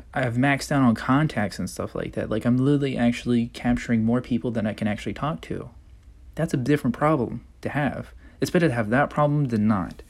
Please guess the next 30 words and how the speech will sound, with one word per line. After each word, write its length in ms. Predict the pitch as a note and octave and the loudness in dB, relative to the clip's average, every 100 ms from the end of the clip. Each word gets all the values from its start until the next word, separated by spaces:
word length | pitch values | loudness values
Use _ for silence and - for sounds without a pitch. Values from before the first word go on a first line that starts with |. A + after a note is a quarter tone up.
| - - - - - - | -20 -20 -20 -20 -18 -12
I 40 | |
can't 220 | A2 D#3 - | -6 -6 -2
tell 140 | D#3 | 0
you 80 | C#3 | 2
how 80 | D3+ | 2
many 160 | D#3 | 2
times 280 | - C#3 B2+ | 0 0 2
I've 140 | A#2+ | 0
seen 280 | A#2 C3 B2 | 0 0 0
some 160 | A#2+ B2+ | 0 2
of 60 | |
these, 220 | A#2+ A2 G#2+ | 2 0 -2
like, 240 | A#2+ - | -4 -2
um, 400 | A2+ A2 B2 A#2+ C3 | 0 0 -2 -6 -4
big 160 | B2 C3+ | 0 2
names 260 | B2+ B2+ A#2 | 4 2 2
and 100 | A2+ | 2
everything 300 | A2 A2 A2 | 0 -2 -4
like 160 | G#2+ | -4
that, 220 | G#2+ G#2 - | -4 -4 -2
and 240 | A#2 A#2 - - - - - - - - - | -2 -2 -6 -20 -20 -20 -20 -20 -20 -20 -6
I 80 | C#3 | 0
know 100 | E3 | 2
Gr-, 160 | D#3+ D#3+ | 2 0
uh, 400 | C#3+ B2 A2+ A2 B2 | -2 -2 0 -2 0
I'm, 160 | C3+ | -2
I'm 160 | A#2+ A#2+ | 2 2
gonna, 140 | C3 B2 | 2 2
I'm 80 | A#2+ | 2
gonna, 160 | B2+ | 2